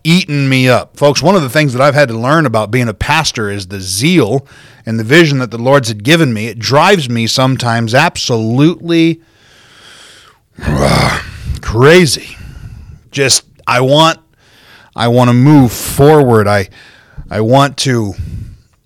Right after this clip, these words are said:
I, I just, sometimes I go up and into the Wasatch Mountains and I looked out over the valley of Salt Lake City and I think, "This is an impossible job."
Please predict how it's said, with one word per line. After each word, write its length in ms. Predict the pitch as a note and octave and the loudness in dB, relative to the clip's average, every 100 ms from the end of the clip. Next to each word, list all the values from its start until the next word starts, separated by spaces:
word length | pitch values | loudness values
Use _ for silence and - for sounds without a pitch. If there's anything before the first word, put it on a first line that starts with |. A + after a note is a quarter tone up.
| _ _ - | _ _ -16
I, 160 | A2 - | -14 -12
I 140 | - F#2+ | -12 -10
just, 380 | B2 A#2 - F#3 _ _ _ _ | -8 -8 -10 -16 _ _ _ _
sometimes 460 | C#3 C#3+ D3+ C#3+ | -6 0 2 2
I 80 | A#2+ | 0
go 200 | A2+ C#3+ | 2 4
up 140 | C#3+ C3 | 4 0
and 320 | A#2 G2+ - | -6 -8 -10
into 220 | D3 C3+ | -6 -2
the 100 | A#2 | -2
Wasatch 540 | A2+ C3+ C#3+ D3 B2 C3 | 2 2 2 0 0 0
Mountains 380 | C3 D3 D3+ | 0 0 -4
and 80 | B2 | -4
I 40 | A2 | -2
looked 280 | C#3 C#3 | -2 0
out 300 | C3+ C#3 C3+ _ B2+ | 0 2 0 _ 0
over 340 | C#3+ C3+ C3+ | 0 0 -2
the 140 | A#2 | -2
valley 380 | A2+ B2+ D3+ C#3 | 2 2 4 2
of 100 | A2+ | 0
Salt 220 | - C#3+ C3 | 0 0 0
Lake 160 | A#2+ | -2
City 320 | - D3+ D#3+ | 0 2 2
and 100 | C#3+ | 0
I 80 | A#2+ | -2
think, 380 | A2+ C3 A#2+ - _ _ _ - | -2 -2 -4 -8 _ _ _ -2
"This 320 | C3 D3 - | 0 2 0
is 160 | C3 B2 | -2 0
an 80 | |
impossible 640 | A#2 G#2+ C#3 D3 - D3+ D3+ | 0 0 2 2 0 0 0
job." 420 | B2 G2 D2 | 0 -2 -4